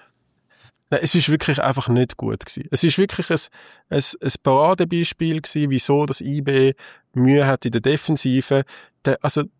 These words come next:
der hat nicht wirklich gepresst, sondern das ist ein Rumgejoggen gewesen, keine Intensität. Der hat die Räume nicht zugemacht, wo offensichtlich seine Räume gewesen sind. Also, entweder hat der Jerry Seoane in einem Ko-, Vogelwilde Vorgaben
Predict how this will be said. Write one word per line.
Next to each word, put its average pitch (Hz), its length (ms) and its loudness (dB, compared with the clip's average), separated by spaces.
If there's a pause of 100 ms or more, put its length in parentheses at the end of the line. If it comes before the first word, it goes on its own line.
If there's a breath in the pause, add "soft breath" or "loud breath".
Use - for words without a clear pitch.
(260)
der 131 140 2
hat 151 160 0
nicht 139 160 0
wirklich 147 300 -2
gepresst, 180 400 -2
sondern 156 220 2
das 135 160 0
ist 143 140 0
ein 127 160 -2
Rumgejoggen 208 680 0
gewesen, 202 320 -2
keine 170 360 -2
Intensität. 160 960 0 (260 loud breath)
Der 131 100 2
hat - 120 -4
die 135 80 4
Räume 170 320 2
nicht 185 160 0
zugemacht, 180 540 0
wo 131 180 2
offensichtlich 151 680 0
seine 131 280 2
Räume 185 240 2
gewesen - 220 -4
sind. 214 240 -2
Also, - 200 0 (500 loud breath)
entweder 190 440 2
hat 160 240 -2
der 151 220 -2 (200)
Jerry 160 240 2
Seoane 151 340 2
in 135 60 4
einem 127 160 0
Ko-, - 320 -6
Vogelwilde 180 800 2 (400)
Vorgaben 170 680 0